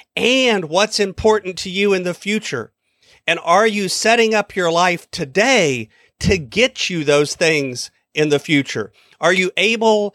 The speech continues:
to use the money you have today in a way that helps you both live today and prepares you to live well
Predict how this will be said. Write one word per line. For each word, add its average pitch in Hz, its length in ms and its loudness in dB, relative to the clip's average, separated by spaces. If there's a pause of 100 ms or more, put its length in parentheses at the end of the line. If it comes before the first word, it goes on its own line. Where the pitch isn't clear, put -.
(280)
to 165 320 0
use 220 800 -2 (100)
the 170 120 0
money 190 260 0
you 175 160 -2
have 180 280 0
today 170 560 -2 (360)
in 160 100 2
a 156 80 2
way 180 300 2
that 160 220 -4
helps 196 340 0
you 175 100 -4
both 190 460 2 (100)
live 185 380 2
today 180 640 2 (540)
and 208 600 0
prepares 190 600 0
you 185 120 -2
to 190 140 -2
live 170 380 2
well 165 480 2